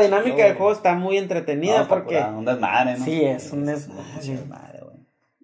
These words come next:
Speaker 1: Y pues también los juegos de ebrios nunca faltan, ¿no?
Speaker 2: ¿El
Speaker 1: Juegos,
Speaker 2: beer pong o qué?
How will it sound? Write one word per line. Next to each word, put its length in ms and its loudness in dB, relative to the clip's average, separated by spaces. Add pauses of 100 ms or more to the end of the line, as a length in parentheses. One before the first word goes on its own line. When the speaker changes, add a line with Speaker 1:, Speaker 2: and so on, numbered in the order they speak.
(160)
Speaker 1:
Y 160 0
pues 180 6
también 320 6
los 120 6
juegos 300 6
de 220 6
ebrios 240 2
nunca 280 0
faltan, 460 2
¿no? 200 -6
Speaker 2:
¿El 60 -10
Speaker 1:
Juegos, 240 8
Speaker 2:
beer 100 10
pong 160 6
o 120 -8
qué? 120 -18